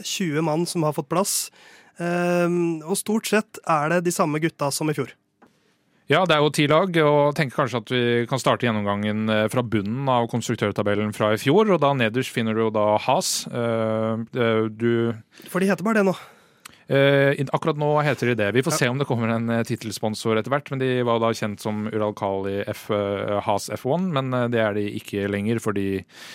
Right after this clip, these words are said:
Speaker 2: eh, eh, Russland har invadert Ukraina. Eh, de har jo da Ferrari-motor, eh, en ganske, for de som har sett Drive to Survive, en ganske profilert, eh, team principal i Günther Steiner.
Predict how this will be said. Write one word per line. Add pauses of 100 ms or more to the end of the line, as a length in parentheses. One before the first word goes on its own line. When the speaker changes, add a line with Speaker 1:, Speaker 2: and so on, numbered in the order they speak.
(200)
Speaker 2:
eh,
eh,
Russland
har
invadert
Ukraina. (960)
Eh,
de
har
jo
da
Ferrari-motor, (440)
eh,
en
ganske,
for
de
som
har
sett
Drive
to
Survive,
en
ganske
profilert,
eh,
team
principal
i
Günther
Steiner.